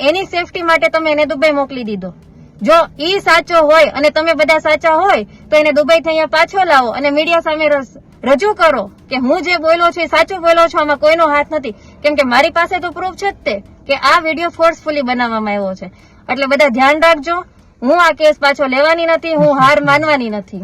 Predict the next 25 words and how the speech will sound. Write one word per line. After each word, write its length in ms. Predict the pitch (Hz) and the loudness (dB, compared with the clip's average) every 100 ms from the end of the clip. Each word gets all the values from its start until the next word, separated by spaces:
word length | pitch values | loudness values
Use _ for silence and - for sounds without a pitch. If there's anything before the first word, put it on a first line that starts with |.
| - | -2
અને 140 | 254 | 2
મારા 400 | 247 247 294 339 | 4 4 2 2
હસબન્ડના 380 | 311 269 302 302 | -2 0 0 2
વીડિયોમાં 520 | 262 277 311 320 254 | 0 0 0 0 0
તમે 200 | 240 269 | -2 -4
ધ્યાનથી 420 | 247 247 254 302 359 | -2 0 0 -2 -2
જોજો, 420 | 269 254 214 196 - - - | -2 -2 -2 -4 -8 -12 -6
તમને 200 | 277 285 | -2 0
બધાને 380 | 254 240 339 349 | 2 2 2 0
આઈડિયા 320 | 302 277 254 | -2 0 0
આવી 160 | 247 | 0
જશે 280 | 240 233 269 | -2 -4 -4
કે 180 | 262 240 262 | -8 -10 -6
ઈ 200 | 330 277 | -8 -4
એક 160 | 277 285 - | -4 -4 -12
સ્ક્રિપ્ટેડ 640 | - - 349 - - 370 | -18 -8 -8 -6 -2 0
વીડિયો 340 | 302 285 269 233 | 2 2 2 -2
છે, 260 | - 220 220 - - - - | -2 -6 -8 -14 -16 -16 -8
સ્ક્રિપ્ટ 320 | 320 349 311 | -2 -2 0
બનાવી 440 | 254 285 320 339 | 0 4 2 2
બનાવીને 420 | 302 294 294 285 | 2 4 4 4
એની 160 | 277 277 | 2 0
પાસે 300 | 247 254 262 | 0 0 0
બોલાવેલું 680 | 226 254 330 359 311 254 226 | -2 0 0 2 0 0 -2
છે. 260 | 240 202 | -2 -6